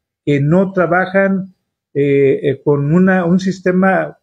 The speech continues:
que sus trabajos no tienen un sistema, este,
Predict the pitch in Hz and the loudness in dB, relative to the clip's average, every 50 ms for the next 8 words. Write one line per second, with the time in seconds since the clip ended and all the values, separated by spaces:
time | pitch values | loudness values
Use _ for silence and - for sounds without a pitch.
0 | _ _ _ _ _ _ _ _ 151 139 - 175 160 - 180 170 208 233 233 233 | _ _ _ _ _ _ _ _ -6 -2 -2 -2 -2 0 0 0 2 2 2 2
1 | 214 185 202 220 214 - - 214 220 214 208 214 202 214 214 208 208 196 190 - | 2 2 2 2 0 0 0 0 2 2 2 2 2 2 0 0 -2 -6 -6 -2
2 | - 196 190 196 196 196 190 180 175 165 156 - - _ 151 143 139 131 123 113 | -2 0 2 2 2 2 2 2 2 0 -2 -4 -6 _ -4 -2 0 0 0 0
3 | 110 107 - | -2 -4 -8